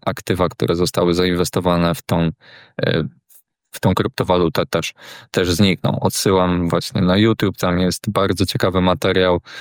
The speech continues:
mm, nakręcony bodajże przy współpracy Discovery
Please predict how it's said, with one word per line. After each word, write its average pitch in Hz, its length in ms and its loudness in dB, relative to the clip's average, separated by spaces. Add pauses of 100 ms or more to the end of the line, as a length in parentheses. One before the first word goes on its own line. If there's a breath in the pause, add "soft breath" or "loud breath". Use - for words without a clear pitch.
(180 loud breath)
mm, 90 280 4
nakręcony 92 840 0 (260)
bodajże 101 640 0
przy 92 360 0 (280)
współpracy - 560 -2
Discovery 95 640 2